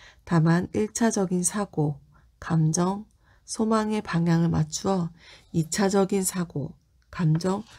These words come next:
소망을 발전시키는 능력에 달려있을 뿐입니다.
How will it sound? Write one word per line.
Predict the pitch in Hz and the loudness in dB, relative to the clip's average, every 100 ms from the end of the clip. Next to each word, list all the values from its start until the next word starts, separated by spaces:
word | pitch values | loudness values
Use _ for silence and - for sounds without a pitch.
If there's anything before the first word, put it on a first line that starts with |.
| - - | -20 -16
소망을 | - 220 214 202 202 208 | -4 0 2 0 0 -4
발전시키는 | - 160 - 180 180 - - 165 143 151 - - - - | 0 0 0 -2 -2 -4 -2 0 2 0 -4 -18 -20 -2
능력에 | 175 170 170 160 165 | 2 4 4 2 0
달려있을 | 170 165 160 160 - - | 0 2 4 2 -4 -6
뿐입니다. | 180 180 170 165 160 | -6 -4 -4 -2 -4